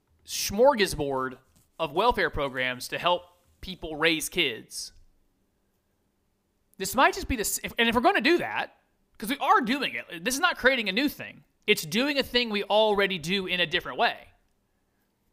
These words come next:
I think it's more efficient. I don't know if it's, I'm not, I'm not a fan of equity,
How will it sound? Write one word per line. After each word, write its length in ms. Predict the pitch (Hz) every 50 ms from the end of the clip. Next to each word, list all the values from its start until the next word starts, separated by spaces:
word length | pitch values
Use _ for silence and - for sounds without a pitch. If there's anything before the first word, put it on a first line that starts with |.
| _ _ _ _ _ _ _ _ _ _ _ _ _ _ _ _ _ _ _ _ -
I 100 | 135 -
think 220 | - 214 254 -
it's 160 | 381 - -
more 120 | - 202 131
efficient. 720 | - - - - 135 - - - 285 269 277 - - - - _ _ _ _ _ _ _ _ _ _ _ _ _ _ _ _ _ _ _ _ _ _ _ _ _ _ _ _ _ _ _ _ _ _ _ _ _ _ _ -
I 60 | 170
don't 180 | 190 220 - 165
know 220 | 165 175 185 202
if 100 | 190 190
it's, 340 | 170 - - - - - - _ _ _ _ _ _ _ _ _ _ -
I'm 80 | -
not, 100 | 208 202 -
I'm 120 | 185 196
not 120 | 208 196 165
a 40 |
fan 240 | 151 - 185 180 170
of 100 | 147 - - -
equity, 520 | 175 - - - 180 - - 185 175 170